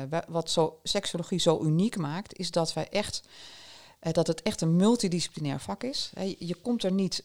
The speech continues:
alleen maar door naar psychologische factoren te kijken. Je moet eigenlijk als psycholoog een halve dokter zijn.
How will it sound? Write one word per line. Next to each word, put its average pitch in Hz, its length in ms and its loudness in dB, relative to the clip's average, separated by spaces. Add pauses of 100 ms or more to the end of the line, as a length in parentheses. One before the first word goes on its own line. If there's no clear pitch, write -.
alleen 180 420 2
maar 156 220 -6
door 151 240 -6
naar 147 180 -6
psychologische 202 580 -4
factoren 165 400 -10
te - 100 -10
kijken. 151 400 -8
Je 165 60 -2
moet 190 200 0
eigenlijk 180 360 -2
als 147 140 -6
psycholoog 196 440 -4
een 175 60 0
halve 147 300 -2
dokter 185 300 -6
zijn. 151 340 -8